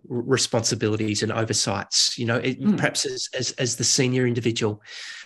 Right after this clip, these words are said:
Speaker 1: If I, if I think again, perhaps to, you know, um, to some of the more, um, mature sciences, you know, go back to, go back to the, the chemistry route.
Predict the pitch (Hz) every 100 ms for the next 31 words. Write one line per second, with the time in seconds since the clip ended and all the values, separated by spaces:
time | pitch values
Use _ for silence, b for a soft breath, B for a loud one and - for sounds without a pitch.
0 | B B B _ _ _ _ _ _ _
1 | _ _ _ _ _ _ _ - - -
2 | - - 208 175 185 175 165 160 170 180
3 | - - 123 147 139 135 127 143 127 -
4 | - 135 127 123 120 123 123 123 120 -
5 | 120 117 117 113 113 - - - 139 127
6 | 117 120 117 117 117 B B B _ -
7 | 117 110 110 110 107 _ 120 120 - 131
8 | 139 139 - _ - - 104 110 - 208
9 | - 127 127 113 113 120 113 - - 113
10 | 110 - - - _ _ 135 117 127 -
11 | 123 127 - 131 101 - 110 -